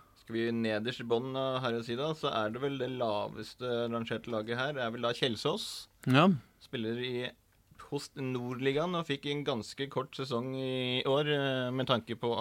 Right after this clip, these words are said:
Speaker 1: at de ikke gikk videre til, eh, sluttspillet i Post Nord, så de fikk jo spille litt sånn Post Nord Cup på slutten, men, eh, av ligakamper så ble det jo ikke så mange. Eh, der var det vel egentlig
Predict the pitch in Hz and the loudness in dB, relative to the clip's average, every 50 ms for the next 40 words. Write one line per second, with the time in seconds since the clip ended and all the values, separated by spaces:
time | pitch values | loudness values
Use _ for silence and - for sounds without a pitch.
0 | 117 113 113 - _ - 117 117 117 113 117 117 113 110 110 107 - - _ _ | 0 0 -2 -6 _ -6 -4 -2 0 0 0 0 0 -2 -6 -12 -16 -18 _ _
1 | _ - - - - - - - - - - - 139 - - 139 139 135 - 139 | _ -20 -20 -20 -20 -20 -20 -20 -20 -12 -2 -2 -2 2 2 2 2 4 4 4
2 | 127 110 113 123 147 143 - 139 123 120 120 120 117 117 117 117 113 113 107 104 | 4 6 6 4 4 4 4 2 2 2 2 2 2 2 2 2 2 2 0 -2
3 | 98 - - - - - 139 131 - - - - - - 131 123 135 165 180 - | -4 -6 -10 -10 -4 0 0 0 0 0 -6 -8 0 0 2 2 2 0 0 -2
4 | _ _ - - 139 131 135 135 131 - 131 147 165 - - 143 131 127 123 123 | _ _ -8 -6 -4 2 2 2 2 2 0 -2 0 0 -2 0 0 2 2 0
5 | 117 - 143 139 - 131 113 117 117 117 113 113 - 117 110 110 107 - - 113 | 0 0 -2 -2 0 0 2 2 2 2 0 2 2 2 2 2 2 2 0 0
6 | 113 113 107 101 - 131 123 - _ - 135 - 120 117 - 165 170 165 143 131 | 2 2 0 2 0 0 -2 -2 _ -2 0 2 2 0 0 -4 -4 -2 -2 -2
7 | 131 127 127 123 120 113 113 - _ _ _ - - - - - - - - - | -2 -2 -2 -2 -2 -4 -4 -8 _ _ _ -20 -20 -20 -20 -20 -20 -20 -20 -20
8 | _ _ - 117 120 123 - - - 139 131 123 120 120 113 131 147 156 160 143 | _ _ 0 0 0 0 0 -2 -2 0 2 4 4 2 4 6 6 6 6 4
9 | - - - - - - 156 135 127 - - 196 185 - - 156 135 123 117 113 | 2 -8 -20 -12 -2 2 2 2 2 4 2 2 2 2 0 0 2 4 4 4
10 | 117 120 117 - 135 131 123 113 117 139 156 - _ _ _ _ _ _ - - | 4 2 -2 0 0 2 2 4 2 0 -2 -4 _ _ _ _ _ _ -20 -20
11 | - - - - - - - - - - - - - _ _ - - - 156 147 | -20 -20 -20 -20 -20 -20 -20 -20 -20 -20 -20 -20 -20 _ _ -12 -4 0 2 4
12 | 143 139 139 135 135 131 131 127 127 139 135 123 113 98 95 104 110 120 123 - | 4 6 6 6 6 6 6 8 8 8 10 10 10 10 10 8 8 6 2 2
13 | - 120 117 107 107 107 110 117 117 113 - 139 139 143 139 131 117 | 4 6 6 6 6 4 2 0 -2 -2 0 2 4 4 6 4 4